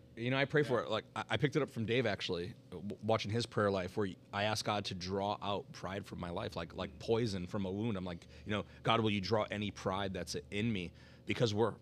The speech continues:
wrought with pride. We are so full of it, like you're saying. So,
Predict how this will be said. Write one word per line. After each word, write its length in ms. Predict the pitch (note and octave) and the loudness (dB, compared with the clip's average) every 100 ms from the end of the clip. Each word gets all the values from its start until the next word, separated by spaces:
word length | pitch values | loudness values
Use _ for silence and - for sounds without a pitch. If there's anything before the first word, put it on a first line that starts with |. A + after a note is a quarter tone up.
| - A2 | -12 -8
wrought 320 | G#2+ B2 E2 | -6 -6 -6
with 200 | G2 - | -8 -8
pride. 340 | F#2+ E2 D#2+ | -8 -6 -8
We 160 | G2 A2+ | -4 0
are 80 | G#2 | 0
so 320 | - - B2 | 2 6 4
full 320 | - A#2+ B2 | 6 6 6
of 100 | A#2+ | 6
it, 160 | G#2 - - | 4 2 2
like 200 | G#2+ - | 2 2
you're 140 | F#2 F#2 | -4 0
saying. 300 | A#2 A#2+ - - - - | 2 2 -2 -12 -16 2
So, 260 | C3 A2+ | 6 6